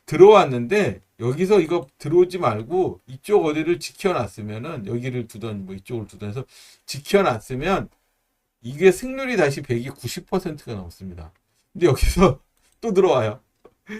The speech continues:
그랬더니 요거 하나 붙여놓고 여기에서 사실은 흙이 이렇게 끊어갔으면 역전일, 역전까지는 안 해도 이제 더, 차이가 더 줄어들 수 있었어요.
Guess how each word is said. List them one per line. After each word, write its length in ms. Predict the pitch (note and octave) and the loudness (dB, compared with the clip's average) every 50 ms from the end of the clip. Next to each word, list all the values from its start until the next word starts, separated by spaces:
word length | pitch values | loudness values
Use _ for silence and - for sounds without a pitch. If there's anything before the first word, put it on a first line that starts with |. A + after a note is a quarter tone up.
| G#3+ F#3+ E3 - _ | -10 -12 -12 -10 _
그랬더니 580 | - E3+ F3 F3 F3 - F#3 F3+ F3 F3 E3 D#3 | 2 4 4 4 4 4 2 4 4 2 0 0
요거 320 | C#3+ D3 C#3+ C#3+ D#3+ D#3+ | -2 -4 -2 0 2 2
하나 300 | D#3 D3 C#3+ C#3 B2+ A#2+ | 4 4 2 0 0 -2
붙여놓고 800 | - _ _ - - D3 A#2+ G#2+ F#2+ - - A#2 A2 G2 E2+ E2 _ _ _ _ _ _ _ _ _ _ _ - - - - - - _ _ _ _ _ - | -6 _ _ -8 -6 -4 -4 -6 -8 -10 -10 -8 -8 -8 -8 -10 _ _ _ _ _ _ _ _ _ _ _ -20 -20 -20 -20 -20 -20 _ _ _ _ _ -8
여기에서 800 | A2+ A#2 A#2+ B2+ D#3 D#3+ D3+ C#3 A#2+ - D#3+ F3 E3 B2+ F#2 - - _ - | -6 -6 -4 -2 0 2 2 2 2 2 2 2 2 2 0 -4 -10 _ -12
사실은 500 | - A#2 A#2 - C3+ C3+ E3 E3+ D3 C#3 | -10 -10 -8 -8 -8 -8 -8 -8 -10 -12
흙이 460 | C#3 - F3+ - E3 E3 D#3+ E3+ D#3 | -16 -16 -16 -12 -10 -8 -6 -6 -6
이렇게 760 | A2+ G2 G#2+ A#2 D3+ D#3 D#3 - _ _ - F3+ D#3+ D3+ D3 | -8 -10 -10 -8 -6 -8 -8 -10 _ _ -8 -6 -6 -6 -6
끊어갔으면 1200 | _ - G3 G#3 G#3+ G#3+ F#3+ F3+ E3 C#3+ A#2+ G#2+ - - - G2+ G2+ A#2 D3+ E3 C#3+ G2 F2 F2+ _ _ _ _ _ _ _ _ _ _ _ - | _ -6 -4 -4 -4 -4 -4 -4 -4 -4 -6 -8 -8 -12 -14 -12 -10 -8 -8 -8 -10 -10 -14 -18 _ _ _ _ _ _ _ _ _ _ _ -10
역전일, 1300 | A2+ A2+ - - _ _ - G#3 A#3+ B3 A#3+ A#3 A3+ A3 G3+ F#3 F3 E3 D#3+ D#3 D#3 D3 C#3+ C#3 C#3 C#3+ - | -10 -10 -10 -12 _ _ 0 4 4 4 6 4 2 2 2 2 2 2 0 0 -2 -2 -4 -6 -10 -10 -8
역전까지는 680 | A#2+ A#2+ - - - A#3+ B3 - C4 C4 B3 A#3+ A3 D3 | -6 -6 -6 -6 -8 -8 -6 -4 -4 -4 -4 -2 -2 -2
안 60 | C3 | -2
해도 220 | C3+ C#3 C#3 F3+ | -2 -2 -2 -4
이제 340 | E3 D3 _ - - C3+ - | -4 -4 _ -6 -4 -4 -4
더, 140 | - - - | -6 -8 -10
차이가 280 | - - A#3+ A3 F#3 - | -4 0 0 0 0 0
더 180 | - - - | -4 -6 -6
줄어들 460 | - - A3+ A3 A3 F#3+ C#3 A#2+ G#2+ | -6 -6 0 2 2 2 2 -2 -10
수 160 | G2+ - - G#2 | -14 -16 -16 -16
있었어요. 400 | F#2 - - - _ _ _ | -18 -18 -20 -20 _ _ _